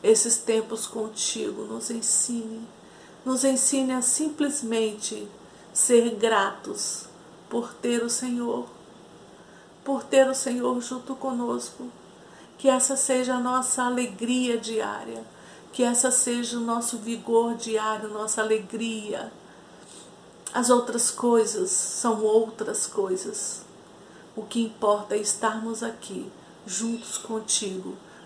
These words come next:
numa intimidade contigo, buscando ao Senhor, desfrutando da tua presença em nós, desfrutando do Senhor em nós.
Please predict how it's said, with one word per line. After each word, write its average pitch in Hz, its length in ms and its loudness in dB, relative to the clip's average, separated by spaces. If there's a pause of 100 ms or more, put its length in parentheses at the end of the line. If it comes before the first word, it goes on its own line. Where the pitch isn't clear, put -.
numa 208 220 0
intimidade 208 840 0
contigo, 196 840 -4 (260)
buscando 220 680 0
ao 220 80 4
Senhor, 202 540 0 (360)
desfrutando 214 1700 2 (400)
da 202 200 0 (220)
tua 220 380 4
presença 208 760 0
em 208 120 -2
nós, 196 600 -2 (300)
desfrutando 226 920 6
do 220 180 2
Senhor 214 720 0
em 226 140 0
nós. - 720 -2